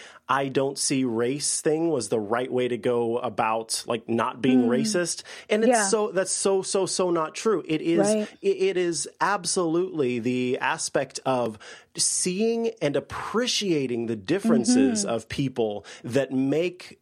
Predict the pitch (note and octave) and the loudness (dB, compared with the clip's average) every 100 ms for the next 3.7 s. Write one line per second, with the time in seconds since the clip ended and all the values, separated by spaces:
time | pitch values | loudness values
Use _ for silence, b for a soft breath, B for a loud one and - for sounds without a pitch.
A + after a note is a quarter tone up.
0 | - E3 D#3 C#3 C3+ - E3 D#3+ A#2+ D#3 | -20 -6 -2 -2 -2 -4 -2 -2 0 -2
1 | G#3 E3 A#2+ G3 - - C#3 A2+ B2 B2 | -2 -2 -2 -2 -2 -2 0 0 0 -2
2 | G#2 - A2 B2 C3+ F3 F#3 D#3+ C#3 - | -4 -8 -2 0 2 0 0 0 0 -2
3 | F3 F3+ F3 F#3 D#3 D3+ D3 | -2 0 0 -2 0 -2 -2